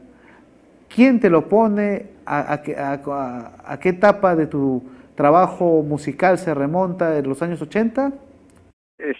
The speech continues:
Speaker 2: sí, exactamente. Eh, gracias por la oportunidad de poder explicar esto.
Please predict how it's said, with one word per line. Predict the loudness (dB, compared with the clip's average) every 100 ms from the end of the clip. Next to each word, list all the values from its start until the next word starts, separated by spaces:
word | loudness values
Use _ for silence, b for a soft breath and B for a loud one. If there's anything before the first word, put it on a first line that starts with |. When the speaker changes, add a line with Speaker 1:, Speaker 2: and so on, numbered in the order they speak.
| -2
Speaker 2:
sí, | 0 0 -4
exactamente. | -8 -6 -4 -2 -2 -2 -2 -2 0 0 0 -2 -6
Eh, | -6
gracias | -2 -2 -2 -8 -10 -4
por | -2
la | -2
oportunidad | -2 -8 -6 -4 -2
de | -2
poder | -4 -4 0 -2
explicar | -4 _ -2 0
esto. | 0 -4 -8 -10